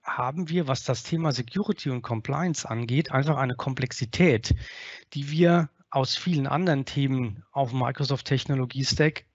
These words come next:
schon so ein bisschen länger kennen. Also ich selbst komme ursprünglich aus dem SharePoint-Bereich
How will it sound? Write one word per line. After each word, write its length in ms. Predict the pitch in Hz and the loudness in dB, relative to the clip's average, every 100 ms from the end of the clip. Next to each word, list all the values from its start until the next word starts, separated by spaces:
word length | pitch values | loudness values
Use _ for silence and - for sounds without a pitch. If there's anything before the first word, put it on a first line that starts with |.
| _ | _
schon 260 | - 151 139 | -4 0 2
so 80 | 139 | 2
ein 40 | |
bisschen 260 | 135 - 127 | 0 0 2
länger 240 | 123 135 | 4 4
kennen. 240 | - 113 113 | 4 0 0
Also 140 | 113 | -2
ich 160 | 151 - | -4 0
selbst 300 | 143 151 - | 0 0 -2
komme 180 | 151 | -2
ursprünglich 720 | 156 165 - 165 160 165 - - - - - - - - | 0 0 0 0 4 4 2 -6 -20 -18 -18 -20 -16 -4
aus 100 | 131 | 0
dem 120 | 127 | 2
SharePoint-Bereich 1000 | - 147 - 175 180 185 160 170 208 - | 2 2 2 0 0 0 2 2 0 -6